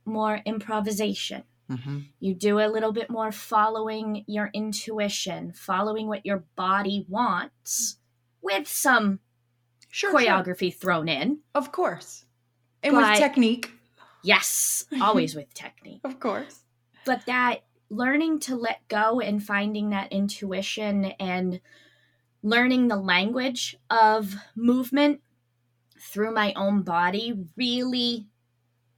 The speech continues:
Speaker 1: that's where I found my magic.
Speaker 2: Wow.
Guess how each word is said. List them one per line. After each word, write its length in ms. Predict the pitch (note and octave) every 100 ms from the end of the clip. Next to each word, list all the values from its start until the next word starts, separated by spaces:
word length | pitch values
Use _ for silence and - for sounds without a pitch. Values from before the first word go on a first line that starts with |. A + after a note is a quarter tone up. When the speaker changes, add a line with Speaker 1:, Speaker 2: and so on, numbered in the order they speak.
| _ _ _ _ _ _ _ _ -
Speaker 1:
that's 320 | - - -
where 100 | A#3+
I 80 | A3+
found 300 | A3 G3+ F#3+
my 100 | D#3+
magic. 840 | D3+ F3 C4 - - - - _ _
Speaker 2:
Wow. 400 | B2 - A2+ A2+